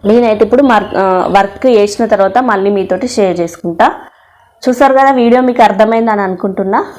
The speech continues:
వీడియో నచ్చితే లైక్ చేసి, షేర్ చేసి, సబ్స్క్రైబ్ చేసుకొని మనకు సపోర్ట్ చేయండి.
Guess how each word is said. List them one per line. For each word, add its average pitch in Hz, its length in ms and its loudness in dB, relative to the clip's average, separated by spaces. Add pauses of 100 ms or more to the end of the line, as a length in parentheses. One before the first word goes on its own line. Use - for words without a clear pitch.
వీడియో 226 300 2
నచ్చితే 254 320 -2
లైక్ 220 380 0
చేసి, 240 280 -2
షేర్ 208 260 2
చేసి, 214 180 -2
సబ్స్క్రైబ్ 214 500 -2
చేసుకొని 226 320 -2
మనకు 247 300 -2
సపోర్ట్ 202 360 -2
చేయండి. 196 300 0